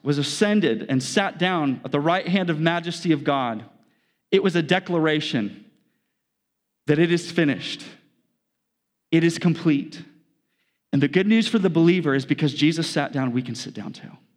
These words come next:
Because God rested from his works, because Jesus rested from his works,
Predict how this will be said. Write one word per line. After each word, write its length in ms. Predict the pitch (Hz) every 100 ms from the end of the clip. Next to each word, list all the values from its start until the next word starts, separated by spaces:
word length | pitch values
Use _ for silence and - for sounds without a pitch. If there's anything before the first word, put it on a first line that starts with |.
| _ _ _ _ _ _ _ _ _ _ -
Because 240 | 175 180
God 320 | 139 185 214
rested 320 | 202 202 - 180
from 180 | 202
his 140 | 190 156
works, 320 | 170 185 -
because 400 | - 175 185 143
Jesus 460 | 160 202 208 202 196
rested 320 | 202 - 170
from 160 | 190
his 120 | 180 165
works, 280 | 170 165